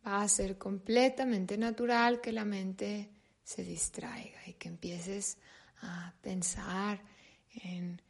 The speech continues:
cosas del futuro, del pasado. No estamos tratando de evitar pensamientos. Es un mito que estamos buscando poner la mente en blanco.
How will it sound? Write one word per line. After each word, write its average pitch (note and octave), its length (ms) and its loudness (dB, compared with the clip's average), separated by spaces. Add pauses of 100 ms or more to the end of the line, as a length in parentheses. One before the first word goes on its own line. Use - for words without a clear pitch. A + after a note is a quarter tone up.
(160)
cosas F3+ 320 2
del F3 160 2
futuro, F#3+ 960 4
del F3+ 240 -4
pasado. F#3 1000 0 (1300)
No B3+ 80 2
estamos F4 420 2
tratando A3+ 540 6
de G#3+ 360 2
evitar F#3+ 580 0
pensamientos. F3+ 1000 -2 (460)
Es F#3+ 220 2
un G#3 160 6
mito G#3+ 540 4
que F3+ 420 -6 (240)
estamos G3 440 2
buscando F#3+ 600 2
poner G3 320 2
la A3+ 120 6
mente F#3+ 320 2
en F#3 140 -4
blanco. F3+ 480 -6